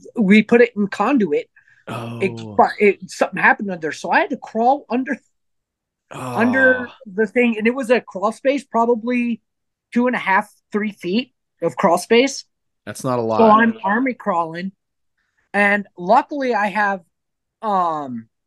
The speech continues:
Speaker 1: I always carry a shovel with me in case I have to dig out, if I have to use my shoulder to put stuff up.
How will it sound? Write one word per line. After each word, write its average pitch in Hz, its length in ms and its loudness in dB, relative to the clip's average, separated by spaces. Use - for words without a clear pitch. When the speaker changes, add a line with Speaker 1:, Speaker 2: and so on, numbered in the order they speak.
Speaker 1:
I 196 120 4
always 226 240 2
carry 214 360 0
a 160 40 -10
shovel 214 380 -4
with 160 240 -10
me 160 220 -6
in 165 80 -4
case 190 260 2
I 196 80 6
have 202 140 4
to 175 80 -6
dig 165 260 0
out, 180 180 4
if - 120 -6
I 180 80 4
have 185 100 -2
to 175 100 -4
use 175 240 -4
my 175 120 -6
shoulder 180 400 -4
to - 100 -10
put - 240 -6
stuff - 260 -6
up. 208 260 0